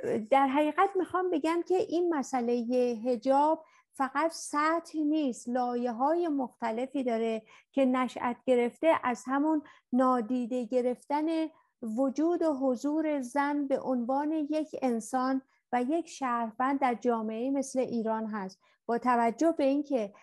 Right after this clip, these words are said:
اگر چنانچه ما باز برگردیم به قانون اساسی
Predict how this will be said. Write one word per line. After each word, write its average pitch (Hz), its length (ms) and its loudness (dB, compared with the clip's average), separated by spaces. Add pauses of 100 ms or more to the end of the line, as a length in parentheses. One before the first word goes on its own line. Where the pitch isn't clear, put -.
(180)
اگر 262 320 4
چنانچه 233 720 -2
ما 233 260 0 (260)
باز 262 360 4
برگردیم 247 840 4
به 226 180 4
قانون 233 520 2
اساسی 220 880 0